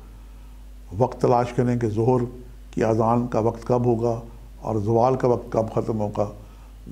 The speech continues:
ज़वाल के वक्त से लेके अज़ान ज़ोहर तक दुआएं करते रहें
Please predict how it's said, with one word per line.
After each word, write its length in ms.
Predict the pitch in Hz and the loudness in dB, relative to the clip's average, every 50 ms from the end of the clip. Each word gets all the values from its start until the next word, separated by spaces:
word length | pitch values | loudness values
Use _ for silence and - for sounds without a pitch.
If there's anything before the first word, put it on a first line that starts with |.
| 104 | -6
ज़वाल 480 | 104 107 117 117 113 113 117 127 131 127 | 0 2 4 6 6 6 6 4 4 4
के 120 | 127 131 127 | 2 2 2
वक्त 280 | 120 120 - - - | 2 2 0 -4 -4
से 140 | - - 123 | 0 0 2
लेके 360 | 113 117 117 117 117 - 123 | 4 4 2 2 0 -2 -2
अज़ान 420 | - - 113 110 110 110 110 110 110 117 113 113 - - - - - - - - - - - - - - - - - - - - 85 | 0 0 2 2 2 2 2 0 0 -4 -4 -8 -10 -14 -18 -18 -20 -20 -20 -20 -20 -20 -20 -20 -20 -20 -20 -20 -20 -20 -16 -14 -6
ज़ोहर 300 | 92 104 131 139 156 135 | 0 2 4 4 4 2
तक 360 | - - 120 113 - - - - - - - - - - - - - - - - - - | 2 2 0 0 0 -4 -10 -16 -18 -18 -20 -20 -20 -20 -20 -20 -20 -20 -20 -14 -8 -4
दुआएं 300 | 107 113 113 120 127 131 | 0 0 2 2 2 2
करते 320 | 127 131 117 - - 131 | 2 2 0 0 0 0
रहें 200 | 120 123 123 123 | 0 0 -2 -6